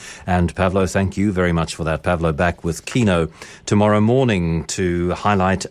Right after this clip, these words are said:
another business in Cape Talk, Business Accelerator with Nedbank.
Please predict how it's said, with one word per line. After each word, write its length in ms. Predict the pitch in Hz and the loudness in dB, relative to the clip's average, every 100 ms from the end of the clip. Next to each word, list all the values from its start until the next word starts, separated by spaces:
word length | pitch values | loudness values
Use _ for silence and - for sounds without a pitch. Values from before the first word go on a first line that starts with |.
| - | -2
another 480 | 92 104 98 78 | 2 2 2 0
business 440 | 73 90 82 76 - | -2 -6 -4 -6 -6
in 120 | 76 | -8
Cape 240 | - 85 | -4 -4
Talk, 260 | - 87 - - - | -2 -4 -4 -20 -6
Business 340 | - 92 95 - | -2 2 2 0
Accelerator 720 | 80 - - 98 87 80 80 | -4 -2 0 2 2 0 -2
with 160 | 73 73 | -4 -2
Nedbank. 540 | 85 92 78 87 82 | 0 0 2 0 -2